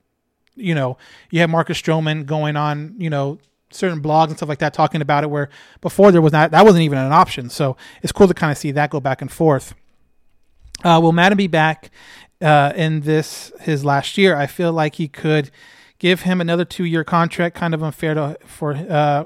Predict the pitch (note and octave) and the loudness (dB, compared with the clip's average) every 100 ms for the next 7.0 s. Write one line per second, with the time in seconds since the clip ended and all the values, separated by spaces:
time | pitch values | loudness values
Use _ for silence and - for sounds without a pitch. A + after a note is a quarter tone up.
0 | - F3+ G3+ G3+ E3+ E3 E3+ E3+ - - | -4 -2 0 0 0 -2 -2 -4 -10 -20
1 | - _ D#3+ D#3+ - D#3+ D#3+ D#3 D#3 C#3+ | -20 _ -8 -6 -8 -6 -4 -4 -4 -4
2 | C#3+ C3+ D3+ C3+ - - - _ _ _ | -4 -4 -4 -6 -10 -20 -20 _ _ _
3 | - F#3 A#3 D#4+ D#4 C#4 A#3 G3 G3 G3 | -4 4 4 4 0 -2 0 4 4 4
4 | - D3 D#3+ C#3 - _ _ _ - F3+ | -2 -6 -6 -6 -12 _ _ _ -4 -2
5 | E3 - - G3 A#3 G#3+ G#3 E3 F3 E3+ | -2 -8 -4 2 4 2 0 0 0 0
6 | E3 G#3 - A#3+ A3+ - - F#3 F3+ - | -2 -4 0 0 0 -4 -2 0 0 -4